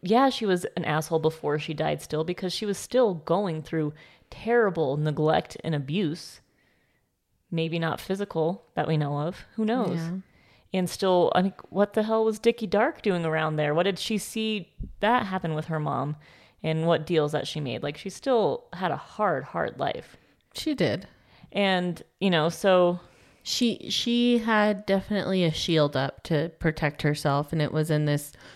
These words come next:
Speaker 2: crass, crude, just asshole little girl.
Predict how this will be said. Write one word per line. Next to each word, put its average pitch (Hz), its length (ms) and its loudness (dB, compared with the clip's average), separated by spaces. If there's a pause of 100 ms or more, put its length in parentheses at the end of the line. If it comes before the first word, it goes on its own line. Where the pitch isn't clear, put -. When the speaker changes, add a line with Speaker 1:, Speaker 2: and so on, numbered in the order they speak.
(140)
Speaker 2:
crass, 156 460 6
crude, 147 600 0 (680)
just - 440 -4 (200)
asshole 139 460 2
little 143 260 2
girl. 139 500 2